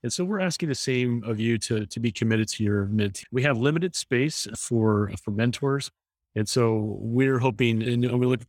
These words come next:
forward to reviewing all of those applications. And, and, and a commitment, as you see there, is to be engaged with your mentee for twelve weeks. And this is gonna be about an hour to two hours of session, of, of time during the week, one for the session,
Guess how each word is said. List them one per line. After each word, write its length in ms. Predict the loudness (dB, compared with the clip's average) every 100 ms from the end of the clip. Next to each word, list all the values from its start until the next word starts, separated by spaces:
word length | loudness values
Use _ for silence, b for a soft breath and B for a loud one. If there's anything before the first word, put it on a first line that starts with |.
| -8
forward 280 | -2 -2
to 120 | 0 0
reviewing 420 | 0 2 2 2
all 200 | 2 2
of 60 |
those 140 | 2 0
applications. 720 | -4 -8 -10 -8 -6 -8 -6 -2
And, 140 | 2
and, 160 | 2 2
and 100 | 2
a 100 | 2
commitment, 680 | 0 -2 2 0 0 -4 -4
as 200 | -2 0
you 60 | 0
see 260 | 0 0
there, 320 | 2 2 0 -4 _ _ _
is 120 | -6
to 80 | -2
be 100 | 0
engaged 340 | 2 2 2 0
with 160 | -2
your 80 | -2
mentee 340 | -2 -2 -6
for 140 | -4 -6
twelve 320 | -2 -2 0
weeks. 400 | -2 -4 -8 -12 -6
And 120 | -4
this 160 | -2 -2
is 80 | -2
gonna 200 | 0 0
be 200 | 2 0
about 300 | 2 2 0
an 100 | -2
hour 300 | -2 -2 -2
to 60 |
two 260 | -6 -4 -4
hours 500 | -2 -2 -2 -4 -8 _ -8
of 140 | -4
session, 580 | 0 0 0 0 -2 -2
of, 140 | -6 -8
of 120 | -12
time 360 | -2 2 2 2
during 240 | 0 2
the 100 | 2
week, 400 | 2 0 -4 -12
one 280 | -6 0 0
for 140 | 0 -4
the 100 | -2
session, 640 | 0 0 0 0 0